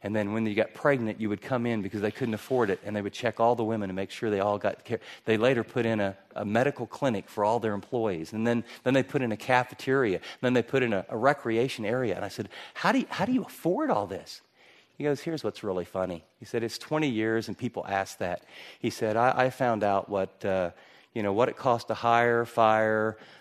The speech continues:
um, retrain people, sick leave, all the rest. And there's a company over here that has five or six thousand employees like us. There's another one over here, another one over there. You add up all the people they lose, all the people they have to retrain,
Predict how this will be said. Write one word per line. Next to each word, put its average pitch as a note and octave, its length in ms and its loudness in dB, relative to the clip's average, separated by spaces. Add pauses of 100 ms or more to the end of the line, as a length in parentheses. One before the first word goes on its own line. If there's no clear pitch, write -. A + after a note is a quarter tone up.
um, F#2+ 440 0
retrain A#2+ 600 0
people, A2 720 2
sick - 420 -4
leave, A2+ 340 2
all G#2 180 4
the G#2 100 -4
rest. G#2 540 -2 (340)
And G#2+ 140 0
there's G2+ 140 -2
a G#2 60 -2
company B2+ 580 -2
over A2 240 -2
here D3 300 0
that B2+ 120 0
has B2 160 2
five A#2+ 220 2
or - 20 -6
six - 220 -10
thousand A#2 300 0
employees A#2 360 -2
like A2 220 0
us. A#2 260 2
There's F#2+ 140 -8
another B2 200 2
one B2 120 0
over G#2+ 160 0
here, A#2+ 280 -2
another A2+ 220 -2
one G#2+ 140 -2
over G#2 160 -2
there. G#2+ 320 0 (340)
You D#3 180 2
add C#3+ 160 6
up A#2+ 240 2
all B2+ 580 4
the A2+ 60 -8
people B2 380 -2
they G#2+ 380 0 (300)
lose, C3 580 2
all A2+ 180 4
the A2+ 80 -2
people A#2 320 -4
they A2+ 120 2
have A2+ 240 -2
to G#2 80 -12
retrain, B2+ 640 -2